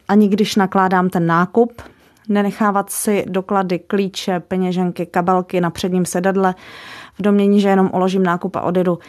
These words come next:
mít ty věci při sobě, mít je vždy pod kontrolou, naložit nákup, zamknout vozidlo, odvést košík a pak se vrátit do vozidla a odjet.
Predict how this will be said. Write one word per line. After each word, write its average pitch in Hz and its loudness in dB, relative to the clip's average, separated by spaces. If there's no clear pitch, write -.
mít 208 2
ty 214 0
věci 190 -4
při - -6
sobě, 196 -2
mít 185 -2
je 175 0
vždy 175 -2
pod 170 -10
kontrolou, 185 0
naložit 190 -2
nákup, 170 -2
zamknout 175 -2
vozidlo, 170 -4
odvést 175 -4
košík - -2
a - -10
pak - -8
se 170 -4
vrátit 160 -2
do 156 -2
vozidla 156 -2
a 151 -10
odjet. 156 -2